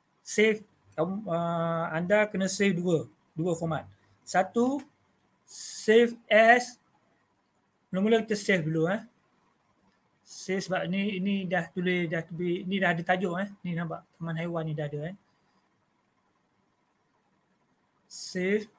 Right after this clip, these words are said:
Kat mana kita nak save? Kita pergi sini, dekat file kita lah.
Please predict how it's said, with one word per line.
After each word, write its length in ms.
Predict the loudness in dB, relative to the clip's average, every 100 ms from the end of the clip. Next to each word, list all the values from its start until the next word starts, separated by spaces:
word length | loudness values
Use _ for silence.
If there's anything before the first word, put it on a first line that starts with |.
| _ _ _ _ _
Kat 160 | -12 -4
mana 160 | -2
kita 160 | -2 -4
nak 160 | -8 -2
save? 320 | 0 0 -2 _ _ _ _ _ _ _ _ _ _ _
Kita 100 | -8
pergi 240 | -4 -4
sini, 280 | -4 -6 -4 -6 -6 -14 _ _ -20 -20 _ _ -8
dekat 260 | -4 -4 0
file 240 | 2 2
kita 240 | 0 -4 -2
lah. 120 | -2